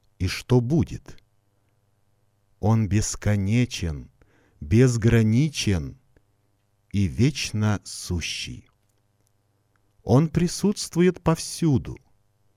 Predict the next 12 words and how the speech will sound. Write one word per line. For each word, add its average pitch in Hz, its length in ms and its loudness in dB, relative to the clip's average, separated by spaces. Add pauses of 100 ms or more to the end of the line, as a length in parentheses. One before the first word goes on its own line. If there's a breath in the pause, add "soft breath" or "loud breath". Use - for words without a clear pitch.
(560)
Находясь 131 800 2
в 101 100 -4
любое 143 420 6
время, 110 600 2
в 85 220 -8
любом 143 640 2
месте, 113 800 -4 (760)
он 139 220 2
создает 135 640 4
время 156 720 0 (560)
и 90 60 -2
его 92 600 0